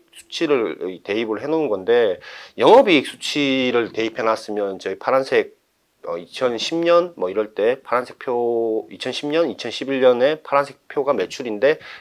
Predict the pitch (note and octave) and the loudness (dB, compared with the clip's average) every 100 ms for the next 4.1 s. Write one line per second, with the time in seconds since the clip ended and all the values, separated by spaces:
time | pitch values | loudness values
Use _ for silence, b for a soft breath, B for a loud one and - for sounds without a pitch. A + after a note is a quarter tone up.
0 | B D3 D3+ A#2+ G#2 G2 C3 - F2 F2 | B 2 6 6 4 2 0 0 -4 -2
1 | F#2 G#2+ - - F#2 E2+ A2 G#2+ G2 E2 | -2 -4 -4 0 0 0 -2 -2 -4 -8
2 | - E2+ - D#2 F2+ E3+ _ - F2+ F2 | -10 -14 -14 -10 -8 -8 _ -12 -10 -8
3 | F2 F2 B B B B B E2 D#2+ D#2 | -8 -8 B B B B B -10 -8 -10